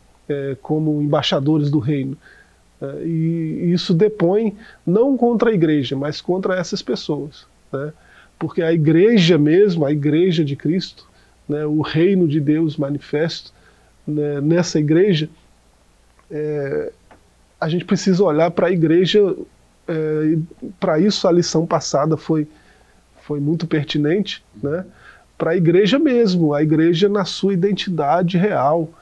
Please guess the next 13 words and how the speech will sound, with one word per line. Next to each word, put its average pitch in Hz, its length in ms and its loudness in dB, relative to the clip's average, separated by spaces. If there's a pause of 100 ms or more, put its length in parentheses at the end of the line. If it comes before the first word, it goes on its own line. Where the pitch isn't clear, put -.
(440)
É, 135 500 -6
e 165 220 -2
aí 156 260 0
a 196 60 4
gente 185 480 0
tá 180 160 -4
falando 160 640 0 (500)
de 151 140 -4
pessoas 190 640 0
em 185 100 2
todas 233 380 2
as 180 200 0
eras 156 600 0